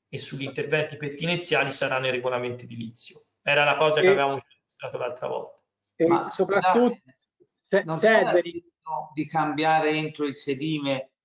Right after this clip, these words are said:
Speaker 3: di metterci entro la sagoma, o mi sbaglio io, e cancellare quello che era scritto all'interno della parentesi?
Speaker 2: Sì, eh, so-, fa-, rientra nell'elenco delle cose che c'ha Antonella,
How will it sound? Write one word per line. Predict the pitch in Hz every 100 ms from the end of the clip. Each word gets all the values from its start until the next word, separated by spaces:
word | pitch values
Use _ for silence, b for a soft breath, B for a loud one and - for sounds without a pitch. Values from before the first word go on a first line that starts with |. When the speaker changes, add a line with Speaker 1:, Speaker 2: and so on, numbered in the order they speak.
| _ _
Speaker 3:
di | 120
metterci | 131 143 139 139 - 143
entro | 135 127
la | 131
sagoma, | - 151 151 139 127
o | 123
mi | 120
sbaglio | 113 127 123 123
io, | 139 131
e | -
cancellare | - 131 127 - 127 135 135
quello | 139 127
che | -
era | 127
scritto | 123 - 127 -
all'interno | 123 120 - 123 123
della | 120 120
parentesi? | 117 131 127 - 120 120 117 _ _ _ _ _ _ _
Speaker 2:
Sì, | _ 240 208 123
eh, | - 180 - _ -
so-, | - - 226
fa-, | 226 220 220
rientra | 185 220 240 208 -
nell'elenco | 190 196 196 208 233 247 220
delle | 208 196
cose | 233 240 220
che | 185 175
c'ha | - 208
Antonella, | 202 - 190 165 135 143 143 190 208